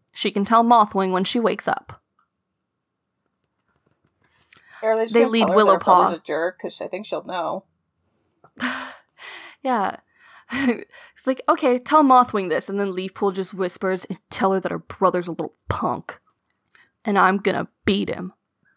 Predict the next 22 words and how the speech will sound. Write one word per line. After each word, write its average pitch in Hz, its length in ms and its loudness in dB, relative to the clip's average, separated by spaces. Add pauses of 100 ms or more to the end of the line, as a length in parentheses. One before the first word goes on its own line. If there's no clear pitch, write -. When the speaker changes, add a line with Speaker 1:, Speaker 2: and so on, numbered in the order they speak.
(420)
Speaker 1:
They 247 240 0
lead 370 280 4
Willowpaw 269 640 6
to 277 80 -6
the 277 200 -2
edge 202 280 2
of 214 180 2
RiverClan 196 560 -2
territory, 220 760 -2 (520)
where 208 160 2
Mudfur 214 600 2
told 196 280 2
Leafpool 190 540 -2
the - 80 -8
Catmint - 640 -2 (100)
would 180 140 -8
be. - 220 -10 (1500)
They 208 160 2
follow 220 460 6
the 208 100 0
th-, - 180 -18
uh, 202 140 -2